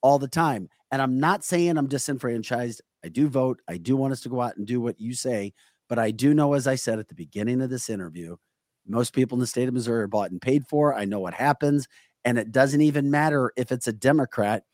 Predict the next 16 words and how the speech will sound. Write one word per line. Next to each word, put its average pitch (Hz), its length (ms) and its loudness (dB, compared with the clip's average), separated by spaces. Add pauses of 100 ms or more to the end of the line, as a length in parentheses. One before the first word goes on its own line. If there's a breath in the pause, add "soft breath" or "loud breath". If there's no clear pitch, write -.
(260)
because 123 300 2
I 135 160 8
know 143 200 4
of 123 80 0
a 117 60 4
high-ranking 139 840 2
Democrat, 120 640 0 (720)
let's 151 220 2
just 147 180 0
say 135 200 0
here 131 220 0
in 123 100 -2
the 110 40 -6
state - 640 0
of 139 60 -2
Missouri 113 680 -2